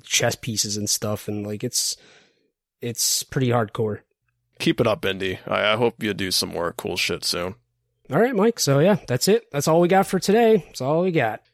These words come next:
Speaker 2: Yep. I'm tired. It's one o'clock in the morning. Let's get the hell out of here.
Speaker 1: Yeah, let's get the hell out of here for real. <laughs> Uh, so, yeah, until next time,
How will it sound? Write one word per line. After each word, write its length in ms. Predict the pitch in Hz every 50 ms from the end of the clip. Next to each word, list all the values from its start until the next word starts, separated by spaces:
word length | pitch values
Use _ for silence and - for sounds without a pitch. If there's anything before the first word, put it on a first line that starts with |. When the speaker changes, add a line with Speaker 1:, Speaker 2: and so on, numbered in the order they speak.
| _ -
Speaker 2:
Yep. 520 | - - 95 98 107 120 123 - _ _ - - - - - - - - - - - - - - - _ - - -
I'm 120 | - -
tired. 420 | - - 80 80 87 82 - - -
It's 180 | 95 95 - -
one 140 | 120 117 117
o'clock 320 | - - 107 107 101 -
in 40 | 107
the 60 | 98
morning. 320 | 92 92 90 90 92 85 - -
Let's 280 | - 90 98 104 -
get 140 | - 107 -
the 60 | - 95
hell 180 | 95 90 87
out 140 | 90 87 92
of 60 | 101
here. 160 | 95 98 104 - - _ _ -
Speaker 1:
Yeah, 260 | 110 113 143 160 131
let's 340 | 117 143 151 - - - -
get 140 | - 151 -
the 80 | 135
hell 160 | 123 135 135
out 100 | 139 143
of 60 | 131 107
here 160 | 107 107 107
for 180 | - - 104
real. 260 | 113 123 113 101 - -
<laughs> 40 | - 208 143 - - 175 - - 185 - _ _ - - - - - - - - - - - - - - -
Uh, 240 | 147 151 151 151 147
so, 200 | 143 - 151 143
yeah, 160 | 190 214 165
until 300 | 127 127 - 156 147 143
next 360 | 139 131 135 - - - -
time, 640 | - - 147 156 185 220 254 277 294 302 294 269 170